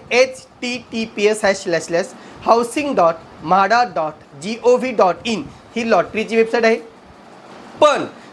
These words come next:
Book My होमसाठी वेगळी वेबसाइट निर्माण केलेली आहे, वेगळी यंत्रणा उभारली गेली आहे. त्याच्यामध्ये म्हाडाच्या एच टी टी पी एस हॅश स्लॅश स्लॅश बुक माय होम डॉट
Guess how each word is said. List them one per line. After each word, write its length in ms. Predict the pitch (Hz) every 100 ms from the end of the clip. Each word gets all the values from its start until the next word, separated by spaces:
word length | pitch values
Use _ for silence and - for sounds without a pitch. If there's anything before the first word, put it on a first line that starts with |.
| 165
Book 240 | 220 269 302
My 120 | 311
होमसाठी 580 | 277 277 240 220 269 202
वेगळी 480 | 196 233 226 269
वेबसाइट 420 | 240 196 - 214 196
निर्माण 320 | 180 185 196
केलेली 280 | 190 175 190
आहे, 100 | 196
वेगळी 260 | 202 240
यंत्रणा 340 | 247 - 202 214
उभारली 480 | 202 170 165 175
गेली 260 | 190 160 185
आहे. 160 | 190 151
त्याच्यामध्ये 480 | 165 202 226 254 269 - - - - - -
म्हाडाच्या 640 | 160 170 190 240 247 185 185 - -
एच 320 | 262 277 - - 294
टी 200 | 277 277
टी 80 | 269
पी 140 | 262
एस 220 | 247 254
हॅश 120 | 254
स्लॅश 300 | - 190 165
स्लॅश 240 | 165 151 165 - - - - - - - - 147
बुक 480 | 175 330 - -
माय 280 | 180 196 196 196
होम 260 | 233 190 - - 139
डॉट 220 | 214 185